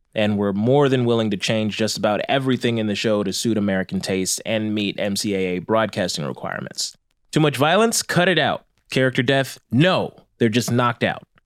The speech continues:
Policemen have a Japanese name. Let's just change it to Officer McLaw, because cops are Irish. At the time, and also now, uh, American cartoons were expected to have each episode be a self-contained story.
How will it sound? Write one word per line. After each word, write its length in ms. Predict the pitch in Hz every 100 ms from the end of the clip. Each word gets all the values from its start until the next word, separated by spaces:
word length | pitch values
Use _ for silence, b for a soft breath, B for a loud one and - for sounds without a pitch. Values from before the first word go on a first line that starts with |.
| _ _ _
Policemen 760 | - 147 175 160 165 160 160 143
have 320 | 147 160 151
a 60 | 151
Japanese 580 | 160 170 175 165 156
name. 480 | 165 190 143 90 58 - _ _ _ -
Let's 160 | 127
just 180 | 135 127
change 260 | - 160 156
it 120 | 151
to 240 | 135 - -
Officer 480 | 151 160 151 156 151
McLaw, 680 | 147 139 147 139 95 60 _ _
because 640 | 117 113 127 120 113 - - _ -
cops 360 | 156 160 -
are 140 | 156 143
Irish. 720 | 143 143 120 90 - - - _ _ _ _ _ _ _ _ _ -
At 160 | 180
the 60 | 175
time, 500 | 147 143 120 113 110 _ _
and 400 | 131 135 127 - -
also 300 | 127 123 120
now, 360 | 113 98 92 - -
uh, 240 | 113 113
American 400 | 101 139 147 139
cartoons 420 | 135 123 127 123 110
were 120 | 113
expected 420 | - 110 107 104
to 80 | 107
have 260 | 107 101 -
each 180 | 120 117
episode 420 | 110 104 110 98
be 120 | 107
a 60 | 98
self-contained 720 | - 113 - 101 107 95 87
story. 320 | - 69 50